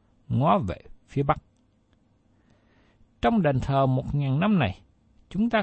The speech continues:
cũng thấy có ban âm nhạc và ca đoàn ngợi khen Đức Chúa Trời trong đền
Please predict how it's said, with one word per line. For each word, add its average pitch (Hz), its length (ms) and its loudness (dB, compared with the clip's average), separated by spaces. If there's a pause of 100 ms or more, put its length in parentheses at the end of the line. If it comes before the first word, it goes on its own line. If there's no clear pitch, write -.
cũng 110 240 -4
thấy 226 280 -4
có 233 120 0
ban 190 280 0
âm 196 220 2
nhạc 92 160 0 (200)
và - 120 -8 (120)
ca 180 160 2
đoàn 101 300 -2 (280)
ngợi 98 300 -4
khen 175 280 -2
Đức 202 140 -4
Chúa 220 180 -6
Trời - 300 -6 (160)
trong 160 220 0
đền 90 120 0